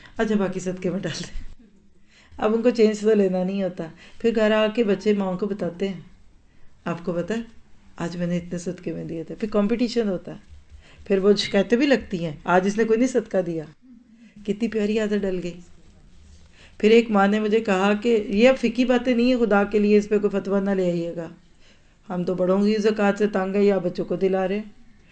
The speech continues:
एक माँ ने अपने बच्चे को सबक सिखाया, "बेटा, जो भी तुम्हें मिलता है,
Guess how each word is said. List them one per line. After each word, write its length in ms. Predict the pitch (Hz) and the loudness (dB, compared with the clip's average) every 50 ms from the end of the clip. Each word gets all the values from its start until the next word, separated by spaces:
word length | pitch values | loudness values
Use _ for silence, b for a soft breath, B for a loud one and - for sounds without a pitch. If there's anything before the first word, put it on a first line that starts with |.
| b b b b b 220 | b b b b b 4
एक 200 | 233 226 - 226 | 4 4 4 4
माँ 140 | 226 226 | 4 6
ने 100 | 233 240 | 6 6
अपने 200 | 233 233 - 233 | 4 2 2 2
बच्चे 260 | 214 214 208 208 214 208 | 2 2 2 2 0 0
को 100 | 220 220 | 0 0
सबक 300 | 208 202 180 185 190 185 | 0 0 -2 -2 -4 -4
सिखाया, 520 | - 190 185 - 175 165 165 170 180 196 - - - - - - - - - 180 | -6 -8 -6 -4 -4 -4 -4 -6 -6 -8 -12 -18 -20 -20 -20 -20 -20 -14 -8 -6
"बेटा, 280 | 175 170 - 170 170 175 175 - - - - - - - | -6 -4 -4 -6 -10 -10 -12 -16 -20 -20 -20 -18 -14 -14
जो 400 | 160 139 147 185 208 208 214 214 | -10 -2 4 6 10 10 10 10
भी 140 | 202 247 269 | 8 6 4
तुम्हें 260 | 262 254 233 226 220 | 4 2 0 0 2
मिलता 320 | 214 208 185 175 - 190 170 | 2 2 2 0 -2 -4 -6
है, 80 | 175 | -8